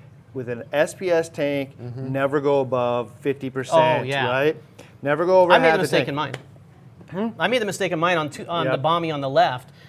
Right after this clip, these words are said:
Speaker 3: Um, I made it too high on mine,
Speaker 1: Yep.
Speaker 3: and, and because of that,
Speaker 2: Oh, yeah.
Speaker 1: They're
Speaker 3: I
Speaker 1: growing out
Speaker 3: reached
Speaker 1: of
Speaker 3: the
Speaker 1: the
Speaker 3: top,
Speaker 1: water.
Speaker 3: like, grew out of the water, and this, and Seriatopora in the middle of those other two colonies is now gone. I had to pull it out of the tank.
Speaker 1: That's
Speaker 2: Oh,
Speaker 1: a
Speaker 2: no.
Speaker 1: thirty-two inch tall tank, right?
Speaker 3: Correct.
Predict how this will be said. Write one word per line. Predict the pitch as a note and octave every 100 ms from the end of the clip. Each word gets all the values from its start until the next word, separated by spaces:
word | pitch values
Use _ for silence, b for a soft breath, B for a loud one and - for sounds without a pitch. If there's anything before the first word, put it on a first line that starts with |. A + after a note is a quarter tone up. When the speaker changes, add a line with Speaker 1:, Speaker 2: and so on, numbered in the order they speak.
| B B
Speaker 3:
Um, | D3+ C3+
I | C#3+
made | D3+ C#3+
it | D3
too | D#3+
high | B2+ D3 C#3+ C3
on | B2 C3
mine, | B2+ D3 C3 A#2 A#2+
Speaker 1:
Yep. | C3 C3+
Speaker 3:
and, | C3+ C3+ C3+
and | C#3 C#3+ C3+ C3 B2+
because | C3 E3+ E3+
of | D#3
that, | C#3 C3 G#2
Speaker 2:
Oh, | G#2 G2+
yeah. | G2
Speaker 1:
They're | C#3
Speaker 3:
I | D3+
Speaker 1:
growing | C#3+
out | C#3+
Speaker 3:
reached |
Speaker 1:
of | C3+
Speaker 3:
the |
Speaker 1:
the | C3
Speaker 3:
top, | C#3
Speaker 1:
water. | C3
Speaker 3:
like, | D#3+ C#3
grew | D3 D#3+
out | D3+
of |
the | C#3+
water, | D3+ E3 D3+
and | C#3+ C#3+
this, | C3+ -
and | D#3 C#3+
Seriatopora | C3+ F3 D#3+ D3 - F3 D#3
in | C#3
the |
middle | C3+ D#3+ D#3
of | C#3+
those | C#3 C3
other | D3 C#3
two | D3+
colonies | C3+ D#3+ E3+ C3+ C3 B2+ B B B2+
is | C3+
now | D#3 D3+
gone. | C#3+ D#3+ B2+ A#2+
I |
had | B2+
to | B2
pull | D3
it | B2
out | C3+
of | B2
the | A2+
tank. | C#3+ A2+
Speaker 1:
That's | E3+ A3
Speaker 2:
Oh, | F#3+
Speaker 1:
a |
Speaker 2:
no. | F#3+
Speaker 1:
thirty-two | F#3+ F3+ - E3+
inch | D#3 -
tall | D#3 C#3+
tank, | E3+ C#3+ A#2
right? | A#2+ D#3
Speaker 3:
Correct. | E3+ A#2 -